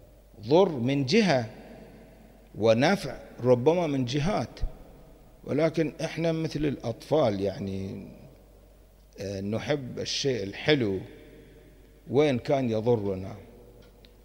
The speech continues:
فإذا منعنا عنه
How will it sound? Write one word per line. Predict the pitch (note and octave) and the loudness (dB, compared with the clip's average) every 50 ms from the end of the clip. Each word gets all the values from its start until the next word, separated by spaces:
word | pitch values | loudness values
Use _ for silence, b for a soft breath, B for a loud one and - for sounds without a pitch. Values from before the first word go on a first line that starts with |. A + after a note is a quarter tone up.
| - - - | -20 -20 -10
فإذا | - B2+ A#2 A2+ A#2 A#2 A#2 A2+ | -2 0 2 2 4 4 4 2
منعنا | A2+ A2 A2 A#2 B2 C#3+ D3+ C#3+ C3 B2 A#2 A2 G#2 G#2 G2+ G#2 - - - - - - - | 4 2 2 2 4 2 2 2 2 2 2 2 0 -2 -4 -6 -10 -14 -18 -20 -20 -16 -6
عنه | B2+ B2+ C#3 D3+ D#3 D#3+ D#3+ D3 - | -2 0 2 2 2 0 -2 -4 -8